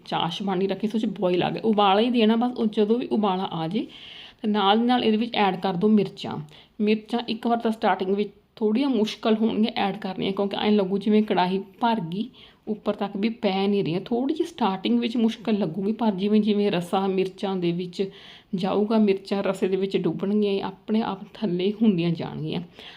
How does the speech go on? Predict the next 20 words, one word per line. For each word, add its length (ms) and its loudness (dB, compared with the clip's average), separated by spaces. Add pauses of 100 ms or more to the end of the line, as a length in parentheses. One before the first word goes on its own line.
(180)
ਆਪਾਂ 220 -2
ਸਿਰਫ 280 -2
ਇੱਕ 180 -6
ਇਸ 140 -2
ਤਰ੍ਹਾਂ 240 -2
ਖੁਰਚਣਾ 640 0 (160)
ਜਾਂ 120 2
ਕੜਛੀ 480 -2
ਲੈ 140 0
ਕੇ 220 -12 (500)
ਨੀਚੇ 480 2
ਨੂੰ 160 4
ਦਬਾਉਣੀਆਂ 420 0
ਨੇ 80 -4
ਮਿਰਚਾਂ, 400 -6 (280)
ਤਾਂ 100 0
ਕਿ 140 -4
ਜਿਹੜਾ 160 2
ਨੀਚੇ 380 2
ਰਸਾ 340 0